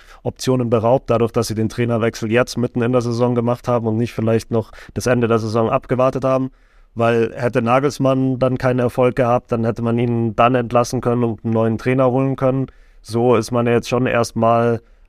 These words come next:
äh, an Tuchel dran und muss an Tuchel dran bleiben. Und, äh, darum denke ich, dass es dann, sollte die Saison kein Erfolg werden,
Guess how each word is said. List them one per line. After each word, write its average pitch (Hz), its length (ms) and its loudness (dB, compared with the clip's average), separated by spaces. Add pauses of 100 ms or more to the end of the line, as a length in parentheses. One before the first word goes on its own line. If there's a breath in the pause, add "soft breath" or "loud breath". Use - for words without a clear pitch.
(140)
äh, 156 40 -6
an 117 1400 -2
Tuchel 135 360 0
dran 127 280 0
und 123 120 -2
muss 131 160 -2
an 117 140 0
Tuchel 131 260 -2
dran 117 260 0
bleiben. 135 440 0 (360)
Und, 113 800 0
äh, 120 380 0
darum 110 480 0
denke 113 260 -2
ich, 113 100 -6
dass 107 180 -4
es 110 100 -8
dann, 104 400 -2
sollte 113 300 0
die 104 380 0
Saison 107 420 -2
kein 110 200 0
Erfolg 107 380 0
werden, 113 460 0